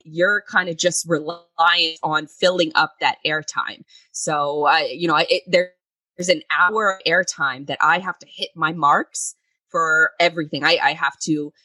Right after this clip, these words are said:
know, for the first ten minutes of an hour long show, it's just me shooting from, not shooting from the hip, but I'm going off show notes of topics that I think are interesting that I think the audience should be made aware of. And then,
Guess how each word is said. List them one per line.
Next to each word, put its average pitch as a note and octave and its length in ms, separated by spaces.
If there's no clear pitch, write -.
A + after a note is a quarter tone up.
know, D#3+ 60
for E3 100
the E3 120
first F#3 320
ten G3+ 300
minutes G3 300
of D#3+ 240
an D#3 240
hour E3+ 260
long D#3 280
show, F3 520
it's - 220
just E3 280
me D#3 300
shooting D#3 440
from, D3 260
not G#3 240
shooting D3+ 320
from C#3 160
the - 40
hip, D#3+ 280
but G3+ 100
I'm G#3+ 120
going G3+ 280
off F#3 140
show A3 300
notes C#3 340
of D3+ 140
topics - 460
that D3+ 240
I F3 100
think E3+ 180
are D#3+ 80
interesting D#3+ 540
that D3+ 80
I D3+ 80
think D#3 180
the D3+ 140
audience C#3+ 400
should D3+ 220
be C#3+ 220
made C#3 220
aware E3+ 400
of. - 240
And D#3 160
then, D3+ 380